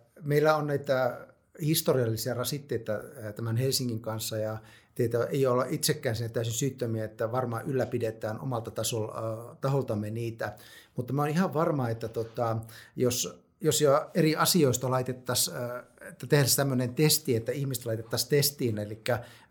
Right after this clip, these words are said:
valitkaa ympäristöpolitiikasta ja elinkeinopolitiikasta. Tässä on kahde-, <coughs> kahdeksan puolueen kannanotot ilman, että näkyy, että kenen ne on.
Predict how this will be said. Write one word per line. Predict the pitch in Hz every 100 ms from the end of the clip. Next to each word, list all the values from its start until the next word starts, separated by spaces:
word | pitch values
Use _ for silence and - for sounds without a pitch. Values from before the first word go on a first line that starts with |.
| 135 117 117 -
valitkaa | 143 139 139 127
ympäristöpolitiikasta | 127 131 127 120 - 117 113 117 113 110 113 -
ja | 117
elinkeinopolitiikasta. | 131 127 120 113 - 117 113 117 117 -
Tässä | 123 131
on |
kahde-, | 110 135 127 - -
<coughs> |
kahdeksan | 170 165 - 131
puolueen | 117 127 120 117 113
kannanotot | 135 131 117 113 117 113
ilman, | - 143 127 117
että | 110 123 113 - -
näkyy, | 143 143 147
että | 113 -
kenen | - 139 120 110
ne | 117
on. | 117 110